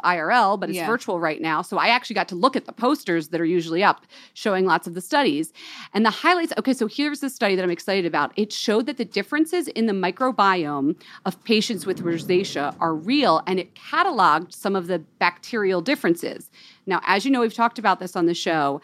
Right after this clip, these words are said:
Speaker 1: how probiotics can help with rosacea. And they found some, like, very interesting things. For example, at the general level, most types of rosacea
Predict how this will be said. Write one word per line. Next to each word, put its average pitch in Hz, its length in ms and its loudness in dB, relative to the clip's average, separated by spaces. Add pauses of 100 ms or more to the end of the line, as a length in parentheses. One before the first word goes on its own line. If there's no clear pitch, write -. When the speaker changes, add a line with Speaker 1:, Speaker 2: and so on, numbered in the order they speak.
(260)
Speaker 1:
how 175 120 -2
probiotics 180 720 2
can 180 120 -2
help 170 200 -4
with 175 160 -8
rosacea. 165 640 0 (360)
And 214 140 4
they 233 80 4
found 339 280 2
some, 440 120 0
like, 302 140 2
very 190 400 0
interesting 196 640 -2 (160)
things. - 300 -2
For 269 200 2
example, 185 800 -2
at 247 100 -4
the 226 80 0
general 269 420 2
level, 175 460 0
most 208 380 0
types 277 240 -2
of 220 80 -2
rosacea 190 480 0